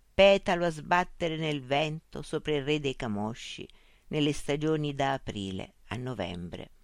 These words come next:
Quel mattino di novembre si svegliò stanco. Da molti anni dominava il territorio, sfidato da nessuno. I figli suoi, cresciuti nella società delle madri,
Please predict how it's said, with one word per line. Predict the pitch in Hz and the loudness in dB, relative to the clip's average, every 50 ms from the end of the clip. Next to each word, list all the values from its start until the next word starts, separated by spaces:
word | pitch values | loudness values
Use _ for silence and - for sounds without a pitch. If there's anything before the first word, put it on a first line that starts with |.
| - _ _ _ _ _ _ _ _ _ - - - _ - _ - - - _ _ - | -20 _ _ _ _ _ _ _ _ _ -20 -20 -20 _ -20 _ -20 -20 -20 _ _ -6
Quel | - 170 160 | -2 0 0
mattino | 151 151 151 151 - 175 175 160 | 2 0 0 0 0 0 0 0
di | 151 143 139 | 0 -2 -2
novembre | 139 131 117 117 117 127 123 110 95 98 - - - | -4 0 0 0 0 0 0 -4 -6 -6 -10 -12 -16
si | - - - 170 160 | -16 -8 -6 -6 -4
svegliò | 151 165 160 165 165 160 | 0 2 2 2 2 -2
stanco. | 156 - - - 131 127 127 127 131 - - - - - - - _ _ _ _ _ - _ _ | -2 -4 -2 0 0 0 0 -4 -8 -10 -10 -12 -12 -12 -14 -20 _ _ _ _ _ -20 _ _
Da | - - 151 156 | -6 0 2 4
molti | 170 190 196 190 - - 175 160 | 4 4 4 2 2 0 2 4
anni | 147 135 131 127 123 123 127 123 | 4 4 2 0 -2 -2 -4 -2
dominava | 127 135 127 127 131 135 135 143 117 127 | -2 -2 -2 -2 0 2 0 2 2 0
il | 123 120 - | -2 -2 -4
territorio, | - 131 120 123 123 113 - - 135 131 123 117 110 101 101 104 | -4 -6 -4 -4 -6 -6 -2 -2 0 0 0 0 -2 -4 -8 -8
sfidato | - - - - 117 117 120 120 - 127 110 | -10 -10 -8 -6 0 0 0 0 0 -4 -6
da | 113 110 | -6 -4
nessuno. | 107 110 - - - - 117 107 107 110 107 110 - - - _ _ _ - - - - - | -4 -6 -6 -10 -12 -8 -8 -6 -6 -6 -6 -8 -10 -14 -20 _ _ _ -20 -20 -20 -18 -8
I | - 147 | -6 -4
figli | - - 202 196 185 170 147 | -2 0 0 2 2 2 0
suoi, | - - - 180 175 160 147 - | -2 0 2 2 2 2 2 -2
cresciuti | - 131 131 - - - 175 175 - - 147 | -4 -8 -8 -8 -6 -4 -4 -4 -2 -2 -4
nella | 131 127 123 123 120 | -4 -2 -4 -4 -6
società | - 139 - - 127 - - 147 156 | -6 -8 -8 -8 -10 -2 0 0 0
delle | 147 131 107 101 | 0 0 -2 0
madri, | 101 107 110 135 139 127 101 90 | 2 4 4 4 2 0 -4 -6